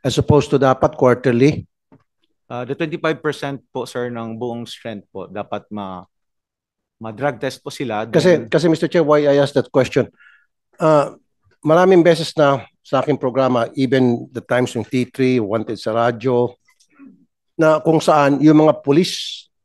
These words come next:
Speaker 1: mismo, meron akong mga video, naghihit-hit ng shabu.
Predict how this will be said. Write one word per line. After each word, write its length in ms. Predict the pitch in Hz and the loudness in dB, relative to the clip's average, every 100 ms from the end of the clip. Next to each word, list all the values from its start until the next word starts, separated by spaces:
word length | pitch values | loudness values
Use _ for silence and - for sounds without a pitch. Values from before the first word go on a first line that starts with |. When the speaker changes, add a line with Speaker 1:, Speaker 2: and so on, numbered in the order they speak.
| _ | _
Speaker 1:
mismo, 640 | - 160 - 139 127 - _ _ _ _ _ - | 0 0 2 2 2 0 _ _ _ _ _ -4
meron 320 | 139 151 147 | 2 4 4
akong 120 | 143 | 4
mga 80 | 139 | 4
video, 220 | 135 139 139 | 4 4 4
naghihit-hit 560 | 135 139 151 156 165 - | 4 2 0 0 -2 2
ng 320 | 151 147 123 | 4 4 0
shabu. 400 | - 120 127 151 | -4 -2 -2 -2